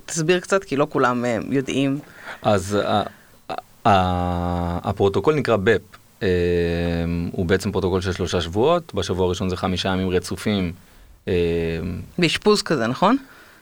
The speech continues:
Speaker 2: זה יכול להיות גם באשפוז יום.
Speaker 1: אוקיי.
Speaker 2: ברמת העיקרון.
Speaker 1: אבל זה כל יום בעצם
Speaker 2: אבל
Speaker 1: מקבלים
Speaker 2: בשבוע
Speaker 1: טיפול.
Speaker 2: הראשון זה כל יום, אה, בין חמש לשמונה שעות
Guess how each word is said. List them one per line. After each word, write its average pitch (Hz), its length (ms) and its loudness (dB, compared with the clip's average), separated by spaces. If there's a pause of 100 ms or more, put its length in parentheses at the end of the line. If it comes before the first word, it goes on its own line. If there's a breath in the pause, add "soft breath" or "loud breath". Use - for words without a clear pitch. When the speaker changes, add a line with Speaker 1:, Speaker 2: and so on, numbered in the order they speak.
Speaker 2:
זה 104 180 2
יכול 156 180 2
להיות 151 80 0
גם 151 100 0
באשפוז 113 380 0
יום. 85 140 0 (240)
Speaker 1:
אוקיי. 160 320 2
Speaker 2:
ברמת 95 300 0
העיקרון. 92 280 0
Speaker 1:
אבל 180 160 6
זה 220 120 0
כל 226 260 4
יום 170 480 2
בעצם 156 280 2
Speaker 2:
אבל 120 60 2
Speaker 1:
מקבלים 98 260 2
Speaker 2:
בשבוע 92 200 0
Speaker 1:
טיפול. 117 160 6
Speaker 2:
הראשון 107 280 0
זה 95 100 0
כל 104 280 2
יום, 139 520 2 (200)
אה, 101 40 0 (920)
בין 98 260 0
חמש 101 300 0
לשמונה 101 400 2
שעות 92 480 0